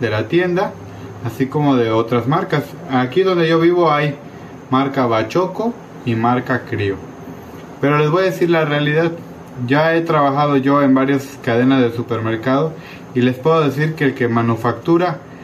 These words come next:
los huevos de Aurrerá son una de las dos marcas. Así que al final usted está comprando el mismo producto, nada más que la etiqueta cambia. Entonces, si el producto que usted va a comprar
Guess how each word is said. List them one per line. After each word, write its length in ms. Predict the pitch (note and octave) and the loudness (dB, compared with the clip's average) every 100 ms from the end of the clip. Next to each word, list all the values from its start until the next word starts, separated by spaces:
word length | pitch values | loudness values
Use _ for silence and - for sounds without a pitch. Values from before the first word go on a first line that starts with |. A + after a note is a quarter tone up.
| - - - | -18 -18 -6
los 160 | C3 C3 | 0 2
huevos 340 | C3+ D3+ E3 | 4 4 4
de 100 | D3 | 4
Aurrerá 480 | C3 B2+ B2+ C#3 D#3 | 2 4 4 2 2
son 520 | D3+ D#3+ D3+ D3+ D#3 - | 0 0 2 2 -2 -2
una 300 | D3+ D#3 D#3 | 0 2 4
de 40 | C3 | 2
las 160 | A#2 | 2
dos 220 | A#2 C3 | 2 2
marcas. 540 | B2 A2 G#2 G#2 F#2+ - - - - - - | 2 0 -2 -6 -10 -14 -18 -18 -18 -18 -8
Así 260 | A#2 A2 C#3 | -4 2 2
que 400 | C3+ D#3 C#3+ C#3+ - - - - - | 2 2 2 0 -6 -18 -18 -18 -4
al 140 | C3 | -2
final 460 | B2+ C3+ C3+ D3 D#3+ | 2 4 4 4 2
usted 240 | D3 B2+ D3 | 0 0 0
está 260 | C#3+ D3 | 0 -2
comprando 480 | C#3+ C3 B2 C3 C3 | 0 0 2 2 4
el 60 | A#2+ | 4
mismo 320 | C3 D3+ C#3+ | 2 2 0
producto, 480 | D#3 D#3+ E3+ E3+ G3+ | 2 4 2 2 2
nada 160 | C#3+ | 4
más 220 | C3 C3 | 2 2
que 100 | - | 0
la 120 | B2 G#2+ | 0 0
etiqueta 600 | G2+ A2 - A#2+ - - | -2 -4 -2 -2 -2 -4
cambia. 380 | G#2+ G2+ F#2+ F2 - - - - - - | -4 -6 -8 -14 -16 -18 -18 -18 -18 -4
Entonces, 760 | C3 B2+ D3 D3 D#3+ D#3 - - - - - | 0 2 2 2 2 0 -4 -14 -20 -20 -12
si 200 | - C3+ | 0 2
el 140 | C3+ | 4
producto 500 | C3 D3 D#3+ F3 E3+ | 2 2 2 2 0
que 60 | D3 | 0
usted 200 | C3+ D#3 | 0 2
va 100 | D#3 | 2
a 80 | D3+ | 2
comprar 560 | D3 C3 C3+ C#3 C3+ | 2 2 2 0 0